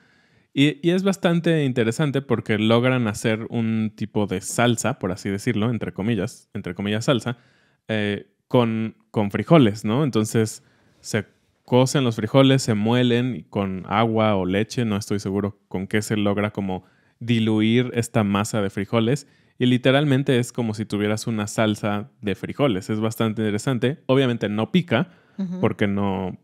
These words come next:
Speaker 1: pues, no lleva nada de picante. Pero a las enfrijoladas normalmente se les ponen ya sea chiles como toreados o algún tipo de salsa encima para que piquen. Nunca
Speaker 2: Ujú.
Speaker 1: puede faltar el picante.
Speaker 2: Claro, y también generalmente llevan chorizo arriba.
Speaker 1: Ujú.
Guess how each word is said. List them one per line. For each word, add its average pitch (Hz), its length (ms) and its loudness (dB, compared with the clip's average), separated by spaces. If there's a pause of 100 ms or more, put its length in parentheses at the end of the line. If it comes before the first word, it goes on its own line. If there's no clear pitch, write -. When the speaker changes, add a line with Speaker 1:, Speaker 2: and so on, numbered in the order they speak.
(120)
Speaker 1:
pues, 92 300 -10 (160)
no 95 280 -6
lleva 101 300 0
nada 95 320 -4
de 92 80 -6
picante. 120 480 -4 (420)
Pero 135 440 4
a 120 100 0
las 104 200 -2
enfrijoladas 117 640 2
normalmente 101 640 -2
se 110 120 -6
les 95 160 -4
ponen 101 440 -2
ya 95 200 -2
sea 92 400 -6
chiles 113 400 0
como 92 320 -6
toreados 107 720 0
o 98 100 -4
algún 95 260 -4
tipo 107 240 -2
de 95 80 -6
salsa 101 420 -4
encima 107 420 -4
para 90 220 -6
que - 100 -14
piquen. - 400 -6
Nunca 113 320 -4
Speaker 2:
Ujú. 117 100 -6
Speaker 1:
puede 101 200 0
faltar 90 320 -4
el 90 100 -4
picante. 64 440 -8 (400)
Speaker 2:
Claro, 202 320 2
y 175 80 -2
también 196 460 -2
generalmente 196 760 -4
llevan 180 340 -2
chorizo 170 480 -6
arriba. 147 420 -4
Speaker 1:
Ujú. 117 540 -4